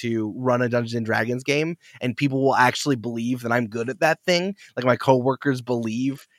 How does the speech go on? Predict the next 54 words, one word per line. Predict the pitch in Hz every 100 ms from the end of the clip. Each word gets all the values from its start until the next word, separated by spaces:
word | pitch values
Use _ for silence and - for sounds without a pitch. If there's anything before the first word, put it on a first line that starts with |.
| _ 120
in | 123
my | 117
ability | 120 120 120 120 123
to | 117
do | 98 117
things. | 123 185 226 254 - _ -
Like, | 131
that's | 139 151 -
so | - 143 156 147
valuable, | 127 135 127 113 110
and | 107 110
it |
took | - 131 -
so | - 123 120
long | 117 113 110
for | 107
me | 107
to | 104
get | 101 95
that | 104 78 - _ _
from | - 120 107 98 _ -
any | 135 131
professional | 113 110 110 101 107 98 - _ _ -
area. | 117 110 78 - - -
I | 160
didn't | 175
get | 180
that | 165 160
until, | 156 143 151 147
uh, | 143 139 139
we | 139 143
ended | 151
up | 147
doing | 143 151 147
Multitude, | 170 - 120 101
until | 110 123
I, | 123 113 _
I | 104 113
went | 113 113
off | 113 120
on | 113
my | 113
own. | 120 107 -
We | 127 135
always | 147 147 -
say | 123 127 117 107
during, | - 117 113
like, | 110 110
when | 117
we | 113
make | 113
presentations | - 117 107 101 107 113 104
about, | 104 98 -
like, | 104